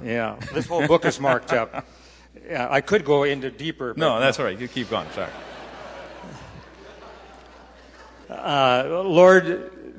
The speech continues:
Speaker 1: uh, this is out of Jeremiah thirty twenty-four. "The Lord shall not turn back until he has executed and accomplished the thoughts and intents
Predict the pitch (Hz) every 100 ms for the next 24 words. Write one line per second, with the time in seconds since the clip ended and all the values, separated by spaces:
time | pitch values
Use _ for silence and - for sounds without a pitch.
0 | 196 185 139 131 131 160 170 156 147 143
1 | 113 160 151 143 139 131 - 170 151 135
2 | 143 135 127 - 123 117 104 98 _ _
3 | _ _ _ _ - 151 196 185 165 156
4 | 151 147 - 156 139 127 127 113 110 -
5 | - _ - 123 147 139 135 151 143 131
6 | 127 123 117 165 147 165 - 170 190 170
7 | 185 165 151 143 - 170 147 123 104 -
8 | - - - - _ - 117 - 156 143
9 | 143 - - - 131 123 120 151 135 127
10 | -